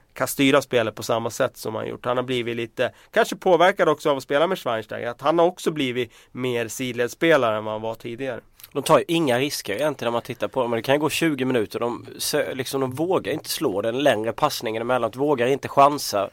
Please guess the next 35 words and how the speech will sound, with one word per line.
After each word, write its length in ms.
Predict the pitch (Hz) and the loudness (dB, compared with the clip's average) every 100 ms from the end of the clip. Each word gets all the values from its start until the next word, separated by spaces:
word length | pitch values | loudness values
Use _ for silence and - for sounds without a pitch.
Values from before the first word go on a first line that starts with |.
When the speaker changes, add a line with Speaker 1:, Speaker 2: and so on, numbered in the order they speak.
| - | -8
Speaker 1:
Nej. 180 | 165 147 | -8 -2
Speaker 2:
Utan 140 | 131 | 0
det 100 | 131 | 2
rullas 360 | 151 139 120 131 | 2 2 0 0
och 60 | |
rullas 340 | 139 127 104 123 | 0 0 -2 -2
och 60 | |
rullas. 320 | 135 - - | -2 -2 -6
Så 60 | 123 | 0
händer 140 | 190 | 6
Speaker 1:
Nej, 120 | 202 214 | 6 8
det, 60 | |
Speaker 2:
egentligen 240 | 220 123 113 | 6 2 -4
ingenting. 420 | 165 208 170 156 | -4 -6 -6 -8
Speaker 1:
det, 80 | 175 | -8
det, 60 | 165 | -2
det 60 | |
är 40 | 202 | 2
ju 80 | 208 | 4
en, 100 | 185 | 2
liksom 240 | 185 185 | 4 6
en 240 | 170 170 | 6 4
riskminimerande 1080 | 175 175 - 175 170 175 196 208 160 139 131 | 2 2 -2 0 2 6 6 8 6 4 -2
filosofi. 800 | - 143 135 - - 208 120 117 | -2 -2 -2 -4 -4 -2 -2 -4
Det 100 | 147 | 2
är 160 | 165 165 | 4 6
det 80 | |
här 160 | 147 139 | 6 4
som 540 | - 143 135 127 123 - - | 2 0 0 -6 -10 -14 -20
Spanien 560 | - 190 180 185 143 | 4 8 8 6 4
hade 340 | 127 127 120 131 | 4 0 0 0
i 140 | 127 | 0
V 240 | 127 131 127 | 0 0 0
M 120 | 127 | -2
tjugohundratio. 960 | 135 127 123 120 147 135 160 139 113 | -4 -4 -4 -4 -2 0 2 2 0